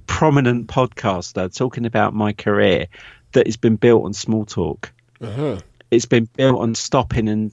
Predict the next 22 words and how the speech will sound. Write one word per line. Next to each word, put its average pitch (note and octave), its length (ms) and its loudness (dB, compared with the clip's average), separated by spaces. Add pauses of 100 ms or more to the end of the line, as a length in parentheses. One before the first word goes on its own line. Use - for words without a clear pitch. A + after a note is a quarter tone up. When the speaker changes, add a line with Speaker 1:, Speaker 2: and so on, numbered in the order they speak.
(160)
Speaker 1:
and A2 300 -2
s-, - 400 -10 (140)
staying A#2+ 880 0
with A2 120 -6
somebody A2+ 520 -2
for - 160 -4
a G#2+ 40 2
little A2+ 200 0
bit A2 160 -2
longer A2+ 360 2
to - 160 -10
talk B2+ 280 2
a A2 40 2
little G2+ 200 0
bit - 160 -6
longer F#2+ 460 0 (500)
about - 360 2
something G#2 520 0
than A2 160 0
go A2 260 4
off G#2 240 0
and, G2+ 220 -2